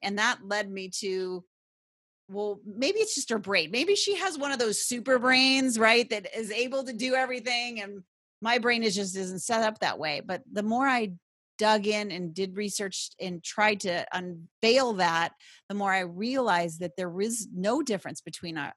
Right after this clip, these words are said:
our brains specifically, except where she had hers trained to think in a certain way and mine wasn't yet.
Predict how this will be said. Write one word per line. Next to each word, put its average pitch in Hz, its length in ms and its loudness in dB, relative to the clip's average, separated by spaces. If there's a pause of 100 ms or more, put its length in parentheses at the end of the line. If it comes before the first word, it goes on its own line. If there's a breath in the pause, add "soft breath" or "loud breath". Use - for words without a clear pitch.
our 180 120 -4
brains 185 520 0
specifically, 185 920 -6 (400 loud breath)
except 269 440 -2
where 208 180 -4
she 240 360 -6
had 240 220 -4
hers 196 260 -4
trained 233 540 -4 (260)
to 208 80 -6
think 226 280 -4
in 214 80 -4
a 233 140 -4
certain 214 220 -10
way 208 340 -2
and 175 160 -6
mine 175 380 -4 (120)
wasn't 170 380 -4 (120)
yet. 156 260 -2